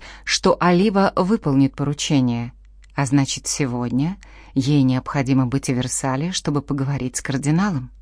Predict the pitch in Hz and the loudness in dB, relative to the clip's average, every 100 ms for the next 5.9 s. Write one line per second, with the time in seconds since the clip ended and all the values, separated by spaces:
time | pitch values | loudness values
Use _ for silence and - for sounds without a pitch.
0 | - - - - - - - 160 190 190 | -20 -20 -20 -20 -20 -8 0 4 4 4
1 | 269 254 247 - 165 165 190 160 - 143 | 6 8 6 4 2 4 2 0 -2 0
2 | 139 - 233 247 233 214 202 190 - - | 0 0 0 0 0 0 2 -2 -8 -18
3 | - 165 156 156 135 123 226 240 220 208 | -4 0 4 4 4 4 6 6 4 0
4 | 202 - 180 180 165 165 - 151 170 175 | 0 0 2 2 2 0 0 2 4 4
5 | 170 156 165 - 170 160 156 156 156 | 2 2 0 0 2 4 4 2 -2